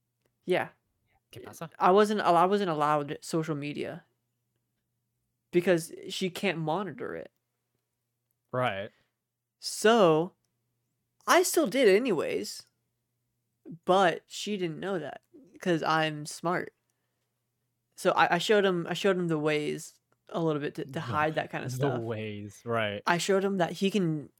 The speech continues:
Speaker 1: he can make his lock screen and his home screen different
Speaker 2: Two different
Speaker 1: photos.
Speaker 2: things. Yeah.
Speaker 1: And I was like,
Speaker 2: That's
Speaker 1: "You have your main home screen, your girlfriend, because it makes her happy, and then you keep
Speaker 2: Mm.
Speaker 1: your lock screen as something else, 'cause they don't know that.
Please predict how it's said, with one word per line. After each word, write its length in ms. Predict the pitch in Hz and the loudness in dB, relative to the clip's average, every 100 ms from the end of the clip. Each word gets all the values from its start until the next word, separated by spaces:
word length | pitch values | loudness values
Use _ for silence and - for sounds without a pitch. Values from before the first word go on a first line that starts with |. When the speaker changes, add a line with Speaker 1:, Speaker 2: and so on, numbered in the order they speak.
| - | -6
Speaker 1:
he 160 | 185 202 | 0 2
can 120 | 180 | 4
make 180 | 175 175 | 2 0
his 280 | 165 135 | -2 -2
lock 300 | 143 139 147 | 2 2 2
screen 340 | - 180 185 208 | -2 -4 -4 -2
and 160 | 170 147 | -2 -4
his 100 | - | -2
home 200 | 165 180 | -4 -2
screen 360 | 196 208 185 - _ _ _ - | -2 -2 -4 -12 _ _ _ -8
different 340 | - 151 156 - | -4 -4 -6 -4
Speaker 2:
Two 160 | 110 156 160 | -2 2 4
different 100 | 135 | 2
Speaker 1:
photos. 120 | 104 | -2
Speaker 2:
things. 360 | - 90 87 - _ _ - | -6 -6 -8 -20 _ _ -6
Yeah. 180 | 110 87 _ _ - | -4 -4 _ _ -20
Speaker 1:
And 80 | - _ | -20 _
I 100 | 151 | 0
was 120 | 160 160 | 0 2
like, 160 | 135 | -2
Speaker 2:
That's 140 | - - _ _ _ | -4 -14 _ _ _
Speaker 1:
"You 100 | 160 | 2
have 160 | 147 143 | 2 2
your 280 | 127 113 151 | -2 -6 -8
main 280 | 160 160 208 | -2 0 0
home 180 | 247 208 | 0 -2
screen, 400 | - 165 170 196 | -2 -2 -4 -10
your 120 | 160 | -10
girlfriend, 600 | 143 175 233 160 127 165 - _ _ _ | -2 0 0 -4 -6 -10 -16 _ _ _
because 480 | - 170 160 139 - _ _ _ | -4 0 0 0 -6 _ _ _
it 140 | - 143 | -6 -4
makes 260 | 131 - | -4 -4
her 140 | - 220 | -2 0
happy, 520 | 190 - - 139 165 _ _ - _ - | 0 -4 -6 -8 -8 _ _ -20 _ -6
and 160 | 196 165 | -2 0
then 80 | |
you 60 | 151 | -2
keep 180 | - 117 | -4 -2
Speaker 2:
Mm. 40 | |
Speaker 1:
your 80 | 147 | 2
lock 200 | 156 214 | 2 2
screen 160 | - 156 | 0 -6
as 60 | - | -6
something 200 | 139 127 | -8 -4
else, 260 | 214 - | -2 -4
'cause 220 | - 156 | -6 -8
they 240 | - 190 233 | 0 2 4
don't 300 | 165 175 170 | 2 0 0
know 160 | 214 196 | -2 -4
that. 240 | - - | -6 -12